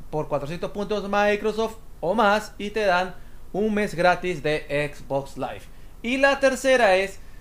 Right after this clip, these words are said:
si gastas tres mil doscientos puntos Microsoft en juegos arcade, recibirás ochocientos puntos completamente gratis, extra, ¿eh? ¿Ok?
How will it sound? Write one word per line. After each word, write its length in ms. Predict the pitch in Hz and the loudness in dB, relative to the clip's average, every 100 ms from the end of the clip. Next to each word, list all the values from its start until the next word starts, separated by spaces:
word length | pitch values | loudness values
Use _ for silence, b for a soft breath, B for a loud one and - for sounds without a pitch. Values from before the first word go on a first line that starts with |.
| b | b
si 280 | - 196 208 | -10 -6 6
gastas 640 | 311 285 - 202 214 - | 6 6 4 4 4 0
tres 320 | - 185 180 | -2 -2 0
mil 340 | 233 320 339 247 | -2 -4 -4 -2
doscientos 680 | 202 - 262 277 226 190 - | -2 -2 0 0 0 -4 -6
puntos 720 | - 262 185 160 151 143 - - - - - | -2 -2 -2 -2 -2 -4 -12 -18 -18 -18 -14
Microsoft 1040 | 123 165 220 262 302 311 320 320 302 311 - - - - - - - | -2 2 6 6 4 2 2 10 10 10 4 -14 -14 -14 -12 -12 -4
en 220 | - 208 180 | 2 2 2
juegos 500 | - 202 214 269 294 | 2 6 8 8 10
arcade, 960 | 285 294 - 311 262 214 208 233 277 - - - - - - - | 10 8 6 8 10 10 6 4 0 -10 -16 -16 -18 -18 -18 -12
recibirás 880 | 151 190 202 208 214 240 277 285 - - | -2 0 2 0 2 4 4 2 -2 -4
ochocientos 1120 | 240 240 226 226 208 - 285 277 240 233 214 - | 0 0 -2 -6 -6 -4 -2 -2 -2 -4 -4 -8
puntos 640 | - 277 254 - 226 233 - - - - - - - - - - | -4 -2 -2 0 0 0 -6 -16 -16 -16 -16 -16 -16 -16 -18 -10
completamente 540 | 156 175 185 180 170 | -4 -2 0 -2 -2
gratis, 320 | 165 131 113 - | 0 -2 -4 -2
extra, 480 | 175 160 - 104 101 | -2 -2 -4 -12 -10
¿eh? 80 | 101 98 - - - | -10 -12 -14 -14 -6
¿Ok? 140 | 139 | 2